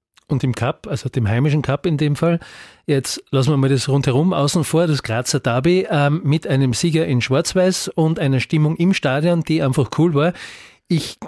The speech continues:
glaub ja, dass sogar einige Sturmfans dem G R K irgendwo heimlich im Hosensackel die Daumen drücken, dass es mit dem Aufstieg heuer klappt, dass es nächstes Jahr mehr davon gibt.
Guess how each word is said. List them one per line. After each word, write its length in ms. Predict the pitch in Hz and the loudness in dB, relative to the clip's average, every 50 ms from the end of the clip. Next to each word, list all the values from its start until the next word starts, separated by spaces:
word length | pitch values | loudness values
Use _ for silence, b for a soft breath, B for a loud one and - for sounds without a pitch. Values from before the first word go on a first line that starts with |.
| - - | -10 -6
glaub 340 | - 135 113 135 185 180 - | -4 -2 0 0 0 0 2
ja, 280 | 139 147 165 175 175 | 2 2 2 2 0
dass 420 | 170 - - 151 147 139 - - - | 0 -2 -2 -2 -2 -2 -2 -4 -4
sogar 480 | 156 135 - 147 143 151 160 175 - | -4 -2 0 0 2 2 0 -2 -2
einige 640 | - 143 135 143 160 156 - 160 151 156 170 202 165 | -2 0 0 2 0 0 0 0 0 0 0 0 -2
Sturmfans 680 | - - - 165 160 160 - - 151 147 151 143 - | -4 -2 0 0 0 0 0 0 0 0 0 0 -2
dem 240 | - 151 139 143 143 | 0 0 0 2 2
G 100 | - 139 | 2 0
R 100 | 135 135 | 0 0
K 280 | - - 127 127 147 170 | 0 -2 0 0 0 0
irgendwo 440 | 190 151 156 165 147 135 147 147 | 0 0 0 0 2 2 2 2
heimlich 500 | 131 127 127 143 156 156 143 - - - | 2 2 2 2 0 0 -2 -4 -6 -6
im 220 | 262 156 139 139 123 | -4 0 0 2 2
Hosensackel 480 | 135 143 147 139 - 143 131 - 151 | 2 2 2 0 0 -2 -2 -2 -2
die 120 | 127 139 127 | -2 -2 0
Daumen 300 | - 120 120 147 151 139 | 0 0 0 0 0 0
drücken, 400 | - 147 143 - - 151 151 B B B B B B | 0 0 0 0 0 0 0 B B B B B B
dass 160 | - 135 123 123 | -2 -2 0 0
es 100 | 120 131 | 2 0
mit 160 | 139 127 - | 0 0 0
dem 100 | 131 123 | 0 0
Aufstieg 380 | 117 131 - - - 127 - | 0 -2 -2 -4 -4 -4 -2
heuer 180 | 127 120 123 120 | 0 0 0 0
klappt, 360 | - 131 127 135 - _ - | 0 -2 -2 -2 -4 _ -4
dass 120 | 135 117 123 | -2 0 0
es 160 | 123 110 - | -2 -2 -2
nächstes 280 | 127 120 - - - | -4 -6 -6 -6 -4
Jahr 120 | - 127 117 | -2 0 0
mehr 180 | 120 117 113 | 0 0 0
davon 300 | 113 113 - - 120 110 | 0 -2 -4 -4 -4 -4
gibt. 320 | 107 - 113 - - - | -4 -6 -8 -10 -12 -20